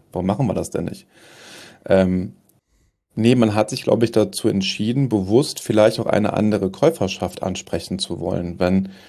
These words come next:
das habe ich auch nochmal nach dem Podcast so ein bisschen reflektiert, dann, da war ich ja sehr harsh, dazu komme ich nachher nochmal, ähm, aber ich hab mich dann so gefragt, sollen diese Designs Käufer ansprechen, die,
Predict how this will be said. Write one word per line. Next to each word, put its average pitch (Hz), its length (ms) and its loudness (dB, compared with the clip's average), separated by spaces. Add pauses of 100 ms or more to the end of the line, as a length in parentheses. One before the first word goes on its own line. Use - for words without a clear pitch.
(520)
das - 140 -6
habe 117 120 6
ich 117 80 0
auch 113 40 2
nochmal 110 200 4
nach 107 120 4
dem 98 140 0
Podcast 117 420 2
so 107 60 -2
ein 104 60 2
bisschen 101 240 -2
reflektiert, 98 600 2
dann, 95 360 2
da 92 160 0
war 95 100 6
ich - 80 0
ja 95 140 4
sehr 90 240 2
harsh, 107 520 2 (260)
dazu - 120 -16
komme - 160 -6
ich 87 80 -10
nachher 90 220 -2
nochmal, 139 340 0 (680)
ähm, 107 420 4
aber 104 480 2 (1500)
ich - 100 -2
hab 143 140 4
mich 233 120 6
dann 131 160 2
so 117 120 2
gefragt, 107 520 0 (220)
sollen 123 560 4
diese 104 320 0
Designs 95 720 2
Käufer 98 460 4
ansprechen, 92 720 0
die, 92 360 -2